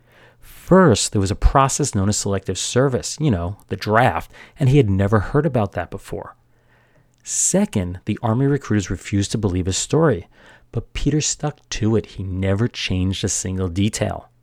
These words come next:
But let's face it, the Army probably didn't have a lot of volunteers at this time. In nineteen fifty-one, the Second World War was still fresh in people's memory, and now the U S was involved in the Korean conflict.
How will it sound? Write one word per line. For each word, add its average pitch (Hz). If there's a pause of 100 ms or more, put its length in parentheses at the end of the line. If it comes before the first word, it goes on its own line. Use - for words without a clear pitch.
(1080)
But 160
let's 175
face 107
it, 90
the 92
Army 113
probably 107
didn't 135
have 131
a 123
lot 107
of 92
volunteers 95
at 107
this 90
time. 82 (880)
In 95
nineteen 110
fifty-one, 113
the 95
Second -
World 113
War 107
was 95
still -
fresh -
in 120
people's 117
memory, 113 (460)
and 98
now 98
the 123
U 113
S 107
was 104
involved 90
in 95
the 95
Korean 87
conflict. 92